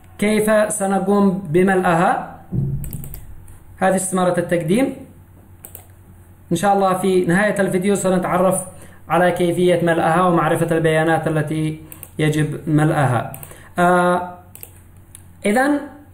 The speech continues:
أولًا الوثائق المطلوبة للتقديم، استمارة التقديم للمنحة بعد ملء البيانات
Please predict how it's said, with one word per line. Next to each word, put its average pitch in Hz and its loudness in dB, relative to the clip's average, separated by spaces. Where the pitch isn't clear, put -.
أولًا 262 2
الوثائق 226 0
المطلوبة 233 2
للتقديم، 240 0
استمارة 226 -4
التقديم 214 2
للمنحة 214 2
بعد 180 0
ملء 208 2
البيانات 196 2